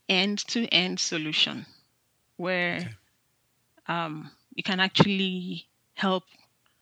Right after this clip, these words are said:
Speaker 1: a new, a, a new Canadian or em-, even someone that's, that's not so new but is stuck somewhere,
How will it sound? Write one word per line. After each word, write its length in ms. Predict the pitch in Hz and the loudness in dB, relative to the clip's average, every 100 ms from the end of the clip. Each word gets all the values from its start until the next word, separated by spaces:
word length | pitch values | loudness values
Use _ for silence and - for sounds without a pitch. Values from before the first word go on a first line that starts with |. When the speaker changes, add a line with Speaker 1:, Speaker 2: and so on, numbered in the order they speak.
| _ _ _ | _ _ _
Speaker 1:
a 100 | 190 | -2
new, 280 | 175 185 196 - - | 0 0 0 -2 -4
a, 300 | 185 175 - | 0 2 2
a 40 | 170 | 0
new 140 | 185 | 0
Canadian 680 | - 175 165 175 202 208 214 - | -2 -2 -2 -2 0 0 -2 -2
or 220 | 170 165 | -2 -2
em-, 180 | 185 190 | -4 0
even 200 | 220 202 | 0 0
someone 300 | 202 196 190 | -2 -2 -2
that's, 340 | 170 147 - - | -2 -4 -6 -12
that's 340 | 151 151 - | -6 -6 -4
not 120 | 190 190 | -6 -4
so 180 | 190 | -4
new 360 | 180 175 175 202 | -4 -2 -4 -4
but 200 | 165 - | -6 -8
is 100 | 143 | -6
stuck 380 | - - 170 - | -6 0 -2 -2
somewhere, 500 | - 175 165 139 175 | -4 -4 -4 -4 -4